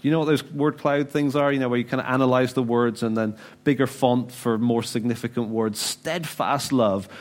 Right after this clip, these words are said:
would be big and bold and right in the middle. That is a big, big theme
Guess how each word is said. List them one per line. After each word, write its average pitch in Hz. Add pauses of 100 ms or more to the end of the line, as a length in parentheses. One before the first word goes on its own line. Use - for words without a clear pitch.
(180)
would 127
be 123
big 147
and 127
bold 113
and 110
right 110
in 107
the 107
middle. 95 (720)
That 156
is 147
a 113
big, 131 (260)
big 123
theme 95